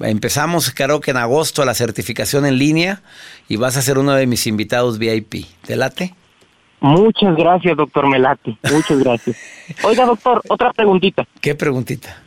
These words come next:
Speaker 2: Yo quiero, yo quiero leer sus libros, pero pues, digo, no, no veo y pues no, no, no sé cómo. Entonces quiero, quiero saber si ustedes los tienen braille.
Speaker 1: Los tengo en audiolibro. Mira, ya hay, creo que ya la editorial quiere sacarlos en braille, sobre todo los más vendidos, que son tres.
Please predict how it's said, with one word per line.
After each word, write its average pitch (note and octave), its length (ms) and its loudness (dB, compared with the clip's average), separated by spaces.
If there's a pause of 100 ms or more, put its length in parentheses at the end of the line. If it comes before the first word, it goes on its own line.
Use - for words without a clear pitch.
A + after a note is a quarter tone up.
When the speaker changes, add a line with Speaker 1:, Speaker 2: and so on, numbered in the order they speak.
Speaker 2:
Yo F#3+ 160 4
quiero, - 420 0 (100)
yo G3+ 140 2
quiero A#3 200 2
leer G#3+ 220 4
sus A3 180 0
libros, G3+ 420 2
pero F3 160 0
pues, C#3+ 200 -2 (400)
digo, D3 520 4 (760)
no, F3 260 2
no F3+ 180 4
veo G3 240 4
y D#3 60 0
pues D3+ 180 0
no, E3 360 0
no, E3 180 2
no E3+ 160 2
sé G3 80 0
cómo. F#3+ 280 2 (440)
Entonces E3 360 0
quiero, F3 200 0 (140)
quiero F#3 220 0
saber F#3 240 2
si G3 60 2
ustedes - 260 -6
los G3 80 -10
tienen G3 260 2
braille. F3+ 440 2
Speaker 1:
Los B2 240 -2
tengo E3+ 240 0
en G#3+ 80 0
audiolibro. C3+ 580 2
Mira, B2 320 0
ya C#3 200 0
hay, F#3+ 160 -2
creo G3+ 340 -2
que F#3+ 140 -2
ya E3+ 200 0
la F#3 80 0
editorial C#3 480 0
quiere C#3+ 200 -2
sacarlos A#2 480 -4
en A2+ 120 0
braille, A#2 600 0
sobre A2 240 -2
todo B2+ 220 0
los B2+ 140 0
más A2+ 220 0
vendidos, B2+ 420 0
que - 80 -10
son A2 240 -4
tres. C3+ 400 -4